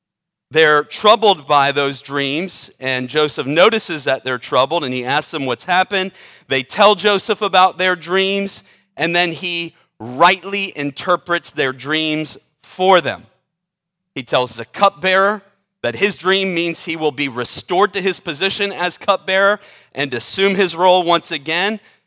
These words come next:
And then he tells the baker the bad news, that his dream means he's going to be hanged for his offenses. And three days after his interpretation of their dreams,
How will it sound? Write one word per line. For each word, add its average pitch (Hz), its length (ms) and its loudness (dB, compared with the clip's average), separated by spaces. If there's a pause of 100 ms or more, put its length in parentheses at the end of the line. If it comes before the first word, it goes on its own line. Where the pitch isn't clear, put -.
And 156 160 -4
then 160 80 0
he 165 100 0
tells 175 320 2
the 156 100 -2
baker 160 680 -2
the 120 140 -6
bad 170 400 4
news, 131 600 -4 (380)
that 127 140 -2
his 180 260 0
dream 143 400 -4
means 143 540 -4
he's 135 260 -10
going 151 420 0
to 147 140 -6
be 139 400 -8 (200)
hanged 160 580 -6 (320)
for 131 120 -4
his 139 400 -2 (200)
offenses. 117 720 -10 (480)
And 98 140 -16
three 147 180 -4
days 147 240 0
after 151 240 0
his 147 160 -6
interpretation 151 720 -4
of 151 120 -4
their 147 160 2
dreams, 170 580 -4